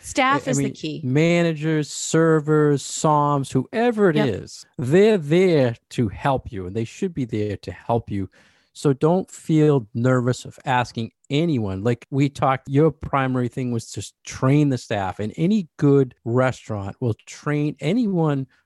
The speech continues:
Speaker 2: who's there to help you with wine. So they're all on the same page as far as suggestions with the
Speaker 1: Mm-hmm.
Speaker 2: pairing. M-, now, most also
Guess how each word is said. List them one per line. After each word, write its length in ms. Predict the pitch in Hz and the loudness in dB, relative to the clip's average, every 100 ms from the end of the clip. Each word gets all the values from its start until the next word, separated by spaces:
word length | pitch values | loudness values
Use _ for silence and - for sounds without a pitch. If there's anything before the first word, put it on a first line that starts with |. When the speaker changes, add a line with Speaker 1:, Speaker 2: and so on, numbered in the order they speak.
| _ _ | _ _
Speaker 2:
who's 340 | 147 139 120 | 0 2 2
there 160 | 131 120 | 2 2
to 100 | 104 | -4
help 340 | - 127 - | -2 -4 -2
you 100 | 110 | -6
with 200 | 107 - | -6 -8
wine. 380 | 104 107 104 101 | -8 -6 -6 -6
So 160 | - | -6
they're 180 | 107 - | -6 -2
all 200 | 156 208 | 0 2
on 60 | 196 | 2
the 80 | 143 | -2
same 280 | - 127 113 | -4 -6 -6
page 640 | - 104 101 98 - - _ | -6 -6 -4 -6 -10 -20 _
as 180 | 117 107 | -4 -2
far 360 | - 127 120 113 | -2 0 0 -4
as 100 | - | -6
suggestions 800 | 107 - 131 120 - 120 113 110 | -10 -2 -2 -2 -4 -6 -6 -8
with 140 | 104 | -12
the 80 | - | -6
Speaker 1:
Mm-hmm. 100 | 196 | -2
Speaker 2:
pairing. 380 | 127 117 117 110 - - - | 0 0 -2 -4 -8 -8 -4
M-, 140 | 160 | -2
now, 220 | 120 147 | 0 0
most 380 | 135 156 247 - | 2 2 0 -2
also 680 | 147 170 240 - 151 139 | 0 2 2 0 0 2